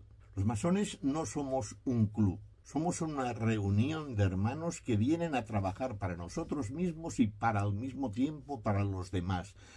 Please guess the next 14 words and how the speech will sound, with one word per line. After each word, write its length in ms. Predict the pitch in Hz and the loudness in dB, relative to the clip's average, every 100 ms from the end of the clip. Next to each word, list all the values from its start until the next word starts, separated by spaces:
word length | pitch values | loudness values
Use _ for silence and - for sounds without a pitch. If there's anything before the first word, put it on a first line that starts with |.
| - - | -20 -12
Intentar, 720 | - 151 147 127 123 170 202 - | -4 -2 0 -2 6 6 6 2
<clears throat> 60 | - | 10
desde 640 | - 160 123 117 165 135 | 10 10 6 4 4 4
nuestros 500 | 120 139 - 117 107 | 4 2 2 2 2
postulados, 800 | - 127 101 - 101 110 139 196 - - - - | 2 2 2 2 4 4 2 -4 -10 -20 -20 0
cambiar 340 | 110 110 135 | 4 6 6
un 160 | 175 131 | 4 2
poco 320 | 131 135 110 | 4 4 6
la 140 | 98 90 | 4 4
humanidad. 640 | 87 87 85 80 73 65 - - - - | 2 -2 -4 -6 -10 -12 -16 -20 -20 -10
Trabajar 640 | - 117 117 104 160 202 - | 2 4 4 4 2 2 -4
en 160 | - 117 | -4 0
una 400 | 131 131 120 110 - | 0 2 0 0 -6
utopía. 680 | 131 110 120 104 117 90 - | -6 -2 0 2 4 2 -2